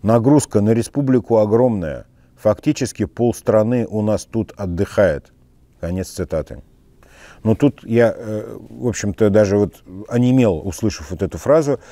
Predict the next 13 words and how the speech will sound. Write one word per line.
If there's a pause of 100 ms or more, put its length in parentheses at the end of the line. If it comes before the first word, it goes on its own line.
(400)
Я
не
понимаю,
как
можно
вот
настолько
произвольно
использовать,
э,
слова
и
понятия.